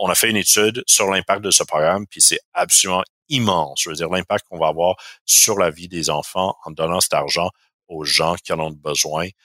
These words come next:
Euh, ça crée de la stabilité mentale à la maison, ça crée, euh, les opportunités pour les enfants de mieux manger, de participer à des activités, et cetera. Donc, euh, établir cette fondation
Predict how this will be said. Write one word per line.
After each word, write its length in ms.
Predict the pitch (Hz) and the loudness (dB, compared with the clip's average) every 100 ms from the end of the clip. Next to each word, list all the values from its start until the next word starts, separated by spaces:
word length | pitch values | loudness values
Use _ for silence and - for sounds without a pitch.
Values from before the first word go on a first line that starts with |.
| _ _ | _ _
Euh, 260 | 80 71 73 | -2 -2 0
ça 160 | - | 0
crée 160 | - - | 0 0
de 60 | 101 | 2
la 80 | |
stabilité 540 | - 90 85 95 90 - _ _ | 2 0 -4 -4 -4 -4 _ _
mentale 440 | 98 90 - 101 104 | -6 -4 2 2 4
à 120 | 90 | 2
la 100 | 85 | 2
maison, 540 | 82 80 85 87 90 | -2 0 2 0 0
ça 140 | - 80 | -2 -2
crée, 300 | - 85 82 - - _ 73 | -6 -8 -8 -14 -20 _ -2
euh, 220 | 69 78 | -2 -2
les 140 | 82 | -6
opportunités 340 | 82 80 95 - | -6 -4 -4 -6
pour 140 | 85 | -8
les 280 | 80 78 87 | -6 -4 -2
enfants 320 | 82 - 90 | -2 -2 -4
de 140 | 80 | -2
mieux 180 | 80 90 | -4 -2
manger, 460 | 90 85 80 85 82 | -2 -2 0 0 -2
de 80 | 78 | -8
participer 320 | 76 - 87 | -2 0 0
à 60 | |
des 240 | 80 76 82 | -2 -4 -2
activités, 560 | - - 85 76 82 | 2 0 0 -8 -10
et 20 | 80 | -4
cetera. 360 | - 69 67 - - - - | -4 -6 -12 -14 -18 -16 -2
Donc, 220 | 98 92 - | -2 -2 0
euh, 240 | 95 90 85 87 _ _ - | 2 2 0 -8 _ _ -6
établir 380 | 117 131 123 120 | 0 2 4 4
cette 160 | 95 | 2
fondation 760 | - 117 107 90 - 90 85 | 0 0 2 4 4 4 0